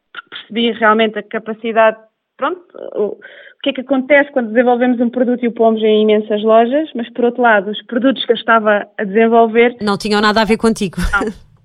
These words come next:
Speaker 1: Não, não tinha nada a ver com o que eu acreditava. Já foi, digamos, pá, há seis anos atrás,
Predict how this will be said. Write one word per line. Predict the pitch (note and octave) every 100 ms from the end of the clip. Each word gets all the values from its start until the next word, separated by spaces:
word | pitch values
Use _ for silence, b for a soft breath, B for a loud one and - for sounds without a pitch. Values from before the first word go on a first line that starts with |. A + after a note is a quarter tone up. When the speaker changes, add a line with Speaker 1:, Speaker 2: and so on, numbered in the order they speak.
| _ _ _ _
Speaker 1:
Não, | A3+ G#3
não |
tinha | G#3 G#3+
nada | A3+ A3+ A#3
a |
ver | A#3 B3
com | A#3
o |
que | -
eu | A#3+
acreditava. | A#3+ B3 C4 C#4+ C#4+ D#4 E4+ F4+ b b b b b _ -
Já | B3+ B3+
foi, | C4+ C4 B3
digamos, | A#3+ A#3+ B3 B3+
pá, | A#3+
há | A#3 A#3 - _ _ _ _ _ _ _
seis | B3 A#3+ A#3+
anos | A#3+ B3
atrás, | A#3 A3+ A#3 A#3 G3